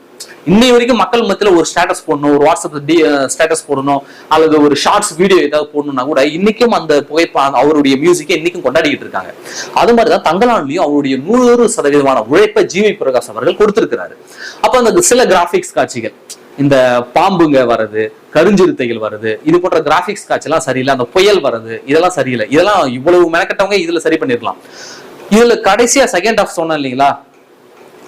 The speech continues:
ஒரு குழப்பமான கதைக்களம், விறுவிறுப்பா கொண்டு போகல,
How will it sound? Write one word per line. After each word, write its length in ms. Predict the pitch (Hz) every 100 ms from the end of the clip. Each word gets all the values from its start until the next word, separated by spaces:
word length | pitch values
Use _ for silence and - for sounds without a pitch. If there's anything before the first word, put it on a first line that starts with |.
| -
ஒரு 320 | 139 156 147
குழப்பமான 580 | 160 185 185 175 170 175
கதைக்களம், 640 | 175 139 139 120 123 120 - -
விறுவிறுப்பா 560 | 147 208 214 202 185 175
கொண்டு 240 | 147 156
போகல, 460 | 143 117 110 117 117